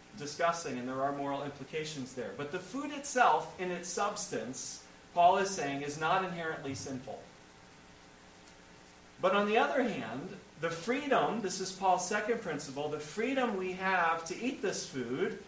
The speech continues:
to bake this food, to find joy in seeing others enjoy this food,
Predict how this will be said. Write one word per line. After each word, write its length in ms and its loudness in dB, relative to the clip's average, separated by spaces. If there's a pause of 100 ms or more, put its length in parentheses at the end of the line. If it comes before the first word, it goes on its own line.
(280)
to 360 0 (300)
bake 280 4
this 260 -2
food, 520 0
to 140 -4
find 400 0
joy 560 6 (240)
in 120 -6
seeing 300 0
others 420 6
enjoy 360 0
this 220 -2
food, 480 -4